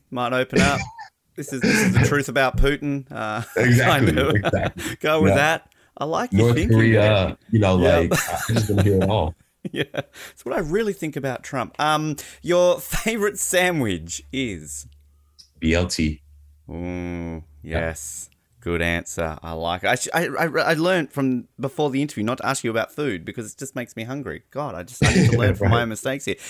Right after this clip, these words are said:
Speaker 1: If you could have any superpower, what would it be?
Speaker 2: Ooh. Um, ooh.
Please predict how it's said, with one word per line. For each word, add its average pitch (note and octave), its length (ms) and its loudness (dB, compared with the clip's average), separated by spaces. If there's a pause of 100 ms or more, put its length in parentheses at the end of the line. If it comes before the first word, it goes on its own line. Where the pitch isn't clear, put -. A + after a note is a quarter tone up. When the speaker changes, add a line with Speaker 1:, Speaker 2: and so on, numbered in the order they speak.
Speaker 1:
If D#3+ 100 -2
you A3+ 60 0
could C4 100 2
have F#3 140 6
any G#3+ 140 2
superpower, C#3+ 760 0
what C3 160 0
would B2 120 -4
it - 100 -10
be? B2 260 -2 (880)
Speaker 2:
Ooh. F2 460 4 (220)
Um, F#2+ 800 2 (920)
ooh. F#2+ 480 0